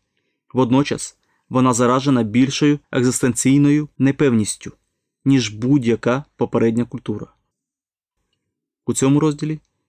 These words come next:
обговорюється сучасна гонитва за силою. У наступному розділі розглянемо, як людство використало свою силу, яка невідворотно зростає,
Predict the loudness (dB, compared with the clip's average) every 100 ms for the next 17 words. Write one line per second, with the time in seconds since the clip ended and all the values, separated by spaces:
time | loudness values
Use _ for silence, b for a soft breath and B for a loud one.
0 | -6 -2 0 2 2 0 -4 -10 -10 _
1 | -6 -4 0 -2 -2 -6 -4 -2 -2 -6
2 | -6 -6 -4 -2 -4 -8 -14 _ _ _
3 | _ _ _ -4 0 2 0 0 0 2
4 | 0 -2 -12 -14 _ _ _ -2 -2 0
5 | 0 2 0 -4 _ _ -2 -2 0 -2
6 | 0 0 0 0 -2 0 0 2 0 0
7 | -2 -4 -6 _ _ _ _ _ -4 0
8 | 0 0 2 2 2 0 -2 -2 -2 -4
9 | -4 -6